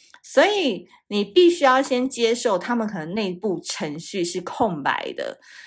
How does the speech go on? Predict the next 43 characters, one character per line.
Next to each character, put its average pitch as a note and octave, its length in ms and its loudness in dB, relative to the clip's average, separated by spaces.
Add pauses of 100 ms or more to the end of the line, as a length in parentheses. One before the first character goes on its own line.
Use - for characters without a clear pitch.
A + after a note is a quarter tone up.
所 - 200 0
以 D#4 60 -2
你 A#3+ 140 -4
在 A3 180 0
不 F#3 180 -6
断 G3 240 2
的 F3 100 0
给 E3+ 300 0
予 F3 200 2
指 F3 340 -2
令 E3+ 320 -6
跟 F#3 180 -2
行 E3+ 460 -4
动 A#3 240 4
之 G#3+ 180 -4
后， - 440 0 (420)
持 A#3+ 320 2
续 E4+ 220 0
的 G#3+ 160 4
提 F#3+ 280 -6
供 G3+ 260 0
正 G3+ 280 0
向 D#3+ 240 -2
的 C3+ 100 -6
鼓 - 340 -10
励， - 280 -4 (920)
他 F4 220 4
的 D4 140 2
内 C4 160 4
部 B3+ 160 0
程 E3 260 -4
序 F3 240 -4
呢， D#3 160 -4
就 F3 120 -6
会 G#3 120 2
为 A3 200 2
你 E3+ 120 -6
编 F#3+ 300 -2
写 A3 220 -4
新 F#3+ 280 -2
的 E3 120 -6
内 E3 280 -4
容。 - 260 -8